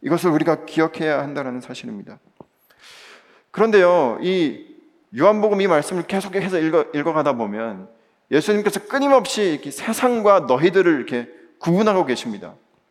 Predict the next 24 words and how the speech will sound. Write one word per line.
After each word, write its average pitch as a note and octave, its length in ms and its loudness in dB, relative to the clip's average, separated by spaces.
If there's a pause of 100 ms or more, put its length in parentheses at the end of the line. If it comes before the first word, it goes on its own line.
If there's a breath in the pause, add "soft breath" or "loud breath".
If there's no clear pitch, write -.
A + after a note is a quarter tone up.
(240)
"세상이 F#3+ 360 -2
너희들을 B2+ 300 0
미워할 A2+ 340 -8
것이다. - 300 -20
세상이 G#3 320 2
이렇게 F#3 260 4
할 F3 100 4
것이다." A2+ 420 -6 (580 soft breath)
그런데 G#3+ 260 4
이때 G#3+ 560 4
예수님께서 G#3+ 480 2
말씀하셨던 F3+ 680 0
그 F#3 100 0
세상이란 G#3 580 0
어떤 F#3+ 260 0
세상입니까? F3 640 -6 (3500)
예수님을 A#3 500 4
십자가에 A3 360 4
못 D#3 180 2
박았던 G#3 400 2
세상 G#3 280 -2
사람들은 F#3 480 2
어떤 B2+ 300 0
사람들이었습니까? C#3+ 960 -6